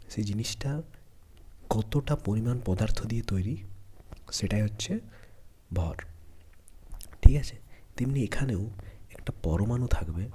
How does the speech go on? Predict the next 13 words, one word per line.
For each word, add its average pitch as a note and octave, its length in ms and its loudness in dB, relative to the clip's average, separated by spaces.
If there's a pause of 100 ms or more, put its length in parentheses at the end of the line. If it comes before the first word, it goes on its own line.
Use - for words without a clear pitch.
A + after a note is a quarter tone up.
(1700)
পরমাণু G#2+ 380 0
থাকবে, - 380 0 (680)
আর G2+ 100 -2 (160)
এই C3 160 2
পরমাণুটা A#2 680 -2 (680)
ভেতরে F#2+ 480 2 (460)
কতটা G#2+ 440 -2
পরিমাণ G#2 600 0 (360)
পদার্থ G2 480 0
আছে, B2 320 -2 (680)
সেটাকেই G#2+ 500 2
বলা F2 240 2
হবে A2 280 0